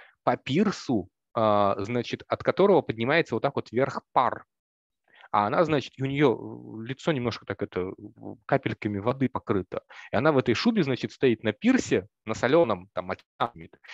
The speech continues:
И, значит, и такая, и что-то там она за-, занимается своими делами. Это очень смешно. Мокрая, э, солёная шуба — это вот прям то, что, короче, человек, который, а, был, придумывал костюмы для телесериала "Династия", в своё время,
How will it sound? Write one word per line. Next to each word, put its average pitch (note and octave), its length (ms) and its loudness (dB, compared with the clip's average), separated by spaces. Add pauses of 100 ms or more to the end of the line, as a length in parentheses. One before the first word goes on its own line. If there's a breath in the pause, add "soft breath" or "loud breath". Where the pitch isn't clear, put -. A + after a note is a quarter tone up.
(240 loud breath)
И, A2+ 40 -6
значит, A2+ 360 -4 (140)
и B2+ 100 -2
такая, - 200 2
и G3+ 120 2
что-то - 240 2
там C#3 100 0
она C3 80 -2
за-, A2+ 140 -4 (140)
занимается B2+ 480 -2
своими A2 340 -6
делами. G2 420 -2 (1200 loud breath)
Это C4+ 180 2
очень A#2+ 280 4
смешно. - 400 -14 (540)
Мокрая, B2 1000 2
э, - 40 -10
солёная C3+ 440 -2
шуба — D3 320 -4
это C#3 140 -4
вот A#2+ 140 -6
прям A2 200 -8
то, A#2+ 100 -8
что, - 140 -16
короче, D#3 440 4 (580)
человек, D3 460 2
который, C3+ 600 0 (160)
а, A2+ 380 -8
был, A2+ 360 2
придумывал A#2 680 -2
костюмы A2 420 -4
для G2+ 200 -2
телесериала G2+ 520 -4
"Династия", C#3+ 520 -4 (160)
в - 60 -20
своё A2+ 240 2
время, D#3 380 0